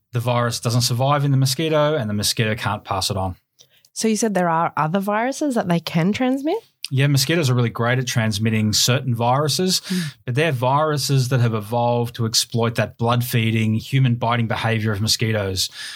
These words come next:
Speaker 1: So people have probably heard of viruses like dengue or yellow fever, or here in Australia, particularly Ross River virus. Mozzies are really great at transmitting those pathogens, but not those other pathogens that can make us sick.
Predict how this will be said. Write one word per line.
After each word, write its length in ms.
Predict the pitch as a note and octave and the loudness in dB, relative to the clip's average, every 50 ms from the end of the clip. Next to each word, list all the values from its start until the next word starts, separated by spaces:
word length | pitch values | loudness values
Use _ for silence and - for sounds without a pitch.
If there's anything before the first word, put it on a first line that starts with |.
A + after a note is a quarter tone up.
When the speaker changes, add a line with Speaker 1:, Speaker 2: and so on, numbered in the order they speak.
| - | -8
Speaker 1:
So 120 | - - C#3 | -2 -2 0
people 280 | C#3 G3+ F#3 F3+ C#3+ | 0 0 0 2 0
have 100 | A#2 B2+ | 0 -2
probably 380 | - - B2+ B2 A#2 A2+ A#2 G#2 | -2 0 0 2 2 0 -2 -2
heard 260 | F#2 A#2+ A#2 A#2+ A#2 | 0 0 0 2 0
of 80 | A2 G2+ | -2 -2
viruses 540 | A2+ A2+ A#2 A#2 A#2 A2+ A2+ - A2+ F#2+ | 0 0 0 0 0 -2 -2 -2 -2 -2
like 260 | A2+ G#2 G2 F#2+ - _ | -2 -2 -4 -4 -8 _
dengue 580 | - B2 C3+ C#3+ C3+ B2+ C3+ C3 C3 B2 A#2+ | -2 0 2 2 4 4 4 4 4 2 0
or 120 | A2+ G#2 G#2 | 0 -2 -2
yellow 280 | G#2+ A#2+ B2 B2 A2+ | -2 0 0 0 0
fever, 460 | G#2+ - B2 A#2+ B2 B2 B2 A#2 A#2 A#2+ - - - - - _ | 0 0 0 0 2 2 2 0 0 -2 -6 -12 -16 -18 -10 _
or 80 | B2+ | -2
here 160 | A#2 D3 D3+ C#3 | 0 2 2 2
in 60 | A#2+ | 2
Australia, 500 | A#2 - - C3+ C3 D3 - A#2+ G#2+ G#2+ | 0 0 0 2 2 2 2 2 0 -2
particularly 380 | - - A#2 A2+ A#2 A2+ G#2+ | -4 -4 -6 -4 -2 -2 -2
Ross 320 | G#2 G2+ A2+ A2+ G#2+ - - | 0 0 0 0 0 0 0
River 180 | A#2+ B2 C3 | 2 2 2
virus. 920 | A#2+ - G#2 G2 G2 G2 F#2+ F2+ F2 - - - - - - - - - - _ _ - | 2 2 2 0 2 0 0 -2 0 0 0 0 -2 -6 -14 -16 -16 -18 -20 _ _ -2
Mozzies 420 | B2+ C#3 C#3 D3 C#3+ C3+ B2+ A2+ | 2 4 4 4 4 4 2 2
are 60 | A#2 | 0
really 280 | A2 A#2 B2 A#2+ A2 G2 | 0 0 0 0 0 -2
great 320 | - A2 A2 A#2 C3+ D3 | -2 -2 0 0 0 0
at 80 | E3 D3+ | -2 -2
transmitting 500 | - C#3 B2+ B2 A#2+ A2+ A#2+ A#2+ A#2+ A#2 | 0 2 2 2 2 2 2 2 2 2
those 220 | A#2 A#2+ B2 B2 | 2 2 0 0
pathogens, 640 | B2 - B2+ A#2+ B2 C3+ A#2+ B2+ B2 B2 A#2+ A#2+ - | 0 -2 -2 0 0 0 0 2 2 2 2 0 0
but 140 | - A#2 A#2+ | -4 -4 0
not 240 | C#3 C3 A2+ - - | 0 0 0 0 0
those 240 | B2 A2 G#2+ G2 - - | -2 -2 -2 -2 -4 -2
other 280 | A2+ A2 G#2+ A2+ G#2 | -2 0 0 -2 -2
pathogens 500 | - - G#2+ G2 A#2 G#2 F#2+ G2+ G2 F#2 | -2 -2 -2 -2 -2 -2 -2 -4 -4 -4
that 80 | G2 F#2+ | -6 -4
can 140 | - G#2+ G2 | -4 -2 -2
make 160 | G2 G2 - | -2 -4 -4
us 80 | - | -6
sick. 260 | - - F#2+ - - | -6 -6 -8 -10 -16